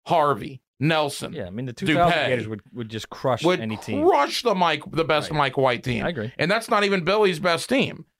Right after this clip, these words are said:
Speaker 1: His best team came six years later with Green and Brewer and Horford and Noah. That's why the, the whole could he be Billy Donovan thing just kinda ruffles me. We gotta go.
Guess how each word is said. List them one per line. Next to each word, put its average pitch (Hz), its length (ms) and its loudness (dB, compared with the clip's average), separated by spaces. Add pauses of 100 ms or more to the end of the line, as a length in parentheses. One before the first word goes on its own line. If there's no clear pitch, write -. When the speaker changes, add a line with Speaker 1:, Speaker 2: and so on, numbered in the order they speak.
(140)
Speaker 1:
His 190 180 2
best 185 240 0
team 190 200 0
came 180 180 0
six 185 300 -2
years 165 240 2
later 202 460 2 (260)
with 135 160 2
Green 165 340 2
and 143 140 2
Brewer 160 340 6
and 139 100 2
Horford 160 360 4
and 143 100 0
Noah. 143 220 4 (240)
That's 208 240 0
why 190 260 4
the, 160 60 -2
the 151 120 2
whole 165 460 4 (460)
could 180 160 2
he 175 60 0
be 175 100 -2
Billy 160 260 2
Donovan 147 420 2
thing 139 220 0
just 120 160 -4
kinda 123 180 0
ruffles 123 380 0
me. 127 140 2
We 165 100 4
gotta 175 220 0
go. 135 440 2